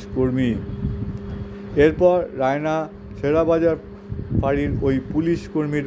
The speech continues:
অভিযোগের ভিত্তিতেই একাধিক ধারায় মামলা দায়ের করা হয়। চলতি বছরের ফেব্রুয়ারি মাসে এই মামলার চার্জশিট পেশ করে পুলিশ। দিলীপ ঘোষের বিরুদ্ধে গ্রেপ্তারি পরোয়ানা জারি করা হয়।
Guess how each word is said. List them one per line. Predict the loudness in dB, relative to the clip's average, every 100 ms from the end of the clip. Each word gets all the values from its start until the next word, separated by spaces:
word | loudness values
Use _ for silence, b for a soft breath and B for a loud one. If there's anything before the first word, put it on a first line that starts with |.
| -2
অভিযোগের | 0 2 4 2
ভিত্তিতেই | 0 -4 -4 0 2 2 0 -8 -10 -6 0
একাধিক | 2 2 4 4 2
ধারায় | 0 2 2
মামলা | 0 -2 0 0 0
দায়ের | 0 0 -2
করা | 0 0
হয়। | 2 4 4 0 -6 -14 -14 -16 -2
চলতি | 0 2 4
বছরের | 4 4 2 0
ফেব্রুয়ারি | 0 -2 2 2 2
মাসে | -2 -2 0 -2 -4 -12 -12 0
এই | 2 4
মামলার | 0 2 2 2 -2 -8 -4
চার্জশিট | 2 2 2 0 -2 -2
পেশ | -4 -2
করে | 0 0 0
পুলিশ। | 0 2 2 0 -6 -6 -6 -2
দিলীপ | 4 4 4
ঘোষের | 2 2 2
বিরুদ্ধে | 2 2 2 2 0 -6 -4
গ্রেপ্তারি | -4 -2 0 0 0
পরোয়ানা | 0 0 0 0 0 -2 -2 0
জারি | 4 4 2
করা | 2 2 4
হয়। | 4 4